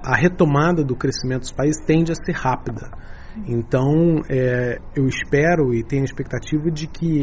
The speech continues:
esse crescimento cresça ainda mais em, em, em dois mil e dezoito e mais em dois mil e dezenove. Então, é, é, eu, eu espero que essa trajetória de, de retomada econômica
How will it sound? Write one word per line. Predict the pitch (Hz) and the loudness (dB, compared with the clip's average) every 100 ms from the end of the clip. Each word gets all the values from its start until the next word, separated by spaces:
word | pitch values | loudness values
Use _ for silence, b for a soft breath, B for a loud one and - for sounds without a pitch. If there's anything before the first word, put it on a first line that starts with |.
| 143 | 0
esse | 131 - 135 | -2 -2 0
crescimento | 139 135 131 127 147 156 180 165 139 - - - | 0 0 0 0 0 0 2 2 -2 -6 -12 -6
cresça | - 151 147 | 4 4 4
ainda | 147 156 | 0 0
mais | 131 135 147 120 | 0 0 0 0
em, | 113 | -2
em, | 113 117 113 - | -4 -4 -6 -4
em | 117 117 123 | -4 -2 -2
dois | 117 | 0
mil | 117 | 0
e | 110 | -2
dezoito | 107 131 180 180 - B B B B - | 2 4 4 2 -10 B B B B -6
e | 127 127 117 | -2 -2 2
mais | 127 139 151 | 4 6 6
em | 160 | 4
dois | 156 143 | 2 2
mil | 160 | 0
e | |
dezenove. | 156 131 110 123 - | 0 -2 -2 -6 -8
Então, | 127 127 135 151 143 | -4 0 2 2 2
é, | 123 | 0
é, | 113 117 117 - 117 117 117 113 - | -2 -2 -2 -2 -2 -2 -2 -4 -6
eu, | 117 123 | -4 -2
eu | 117 | -2
espero | - - 131 139 | -2 0 0 0
que | 139 | -2
essa | 135 | -6
trajetória | - 139 123 110 135 139 131 | -2 -2 0 -2 0 2 2
de, | 117 113 | 0 -4
de | 107 110 | -4 -4
retomada | 123 123 113 123 120 | -4 -2 -2 -2 -4
econômica | 110 113 113 131 147 143 156 | -6 -6 -4 -2 -2 -2 -4